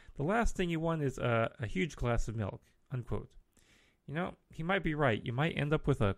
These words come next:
cold glass of blue cottage cheese or worse. Perhaps they should make some cheese so you can have a bla-, a Bantha cheese pizza?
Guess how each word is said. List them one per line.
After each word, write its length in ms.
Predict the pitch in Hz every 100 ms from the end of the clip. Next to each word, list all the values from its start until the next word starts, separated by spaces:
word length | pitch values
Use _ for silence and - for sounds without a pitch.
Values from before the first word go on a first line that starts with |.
| -
cold 380 | - 160 170 143
glass 360 | 127 147 151
of 200 | 95 -
blue 220 | 120 151
cottage 420 | - 160 156 135 -
cheese 480 | - 135 117 101
or 240 | 101 95 87 _ _ -
worse. 520 | 127 120 104 - - - - - _ _ _ _ -
Perhaps 440 | 165 262 285 -
they 140 | 226 202
should 200 | 214 196
make 200 | 190 -
some 420 | 196 175 165 156
cheese 800 | - - 208 190 175 160 - -
so 140 | - 180
you 180 | 170
can 160 | 165 156
have 260 | 151 160 151
a 120 | 120
bla-, 280 | - 123 -
a 120 | -
Bantha 560 | 110 - 127 165 156 135
cheese 360 | - 160 160 143
pizza? 460 | - 160 254 294